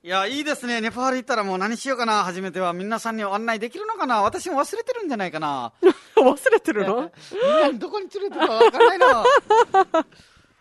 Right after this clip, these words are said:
Speaker 1: みんなネパール行ったら疲れると思いますよ、まず。
Speaker 2: うん。
Speaker 1: ね。
Speaker 2: はい。
Speaker 1: もうカスマンド行ってとこからもう、あの、
Speaker 2: あ、そうね。
Speaker 1: ね、バスとかで行かないといけないし、
Speaker 2: うん、うん、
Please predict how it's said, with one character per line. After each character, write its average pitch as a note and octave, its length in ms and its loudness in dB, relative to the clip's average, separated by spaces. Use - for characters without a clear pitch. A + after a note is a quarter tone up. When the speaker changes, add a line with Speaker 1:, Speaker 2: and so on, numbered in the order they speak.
Speaker 1:
み F#4+ 60 -4
ん A#3+ 40 -10
な A#3 100 -8
ネ A3+ 100 -12
パ A#3+ 120 -10
ー A#3 40 -6
ル A3+ 60 -8
行 - 20 -20
っ - 20 -20
た G#3+ 100 -12
ら F3+ 60 -16
疲 A3+ 300 -18
れ A#3 80 -12
る A3 80 -14
と G3+ 100 -16
思 E3+ 140 -16
い - 20 -18
ま E3 120 -16
す - 80 -20
よ、 D3 80 -18
ま C#3 140 -18
ず。 E3 120 -10
Speaker 2:
う - 20 -2
ん。 F#3+ 520 -2
Speaker 1:
ね。 D#3 420 -10
Speaker 2:
は D#3+ 220 -8
い。 A#2+ 100 -16
Speaker 1:
も C#3 100 -12
う C#3+ 60 -12
カ D#3+ 140 -6
ス - 100 -18
マ D#3+ 120 -8
ン D#3 40 -10
ド D3+ 80 -10
行 D3 80 -16
っ - 20 -20
て D3 140 -10
と C3 100 -20
こ - 60 -20
か D3+ 140 -12
ら C#3 120 -6
も C3+ 160 -10
う、 - 20 -10
あ B2+ 40 -12
の、 B2+ 160 -12
Speaker 2:
あ、 A#2+ 40 -16
そ E3 220 -12
う C#3+ 60 -12
ね。 C#3+ 120 -10
Speaker 1:
ね、 E3+ 160 -6
バ D#3 180 -4
ス - 160 -18
と D3+ 120 -16
か D3+ 160 -8
で C3 100 -14
行 B2+ 100 -14
か D3 60 -10
な C#3 140 -10
い C3 40 -12
と F3+ 140 -6
い - 20 -6
け D#3+ 60 -8
な B2+ 100 -10
い E3+ 160 -6
し、 - 120 -16
Speaker 2:
う D#3+ 40 -2
ん、 D#3+ 40 -2
う - 20 -2
ん、 C#3+ 180 -8